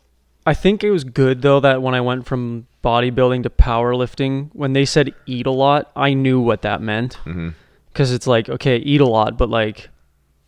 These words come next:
Speaker 1: make sure it's good food.
Speaker 2: Yeah.
Speaker 1: <laughs> You know, not like the C-, you remember the old C T Fletcher video of him bench pressing?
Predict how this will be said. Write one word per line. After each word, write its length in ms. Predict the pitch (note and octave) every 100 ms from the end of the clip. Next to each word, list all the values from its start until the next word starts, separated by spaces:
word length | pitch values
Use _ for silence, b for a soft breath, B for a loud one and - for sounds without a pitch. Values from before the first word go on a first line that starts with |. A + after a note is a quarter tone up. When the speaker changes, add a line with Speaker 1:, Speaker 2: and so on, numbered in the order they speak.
| _ _ _ A#2+
Speaker 1:
make 180 | G#2+
sure 160 | - A2+
it's 160 | G#2 - _ _ _ -
good 300 | A#2+ A2+ G#2
food. 360 | A2+ G2 - -
Speaker 2:
Yeah. 320 | D#2+ C#2+ F#3
Speaker 1:
<laughs> 40 |
You 200 | D#3+ D#3+
know, 240 | C3 B2+ C3
not 200 | B2+ B2+
like 180 | B2+
the 80 | C3
C-, 180 | - C3+
you 180 | B2 C#3+
remember 220 | D3+ F#3
the 80 | F#3+
old 240 | D3 D3+ C3+
C 160 | C#3+
T 140 | C3 C#3
Fletcher 360 | - A#2 C#3 B2
video 240 | B2+ C3
of 100 | B2+
him 160 | C3+ B2
bench 240 | A2 A2
pressing? 420 | B2 A#2+ C#3 C3